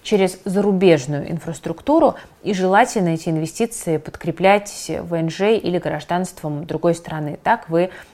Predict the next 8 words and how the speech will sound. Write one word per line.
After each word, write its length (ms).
обезопасите 920
себя 360
от 100
того, 340
что 280
эта 180
другая 320
страна 480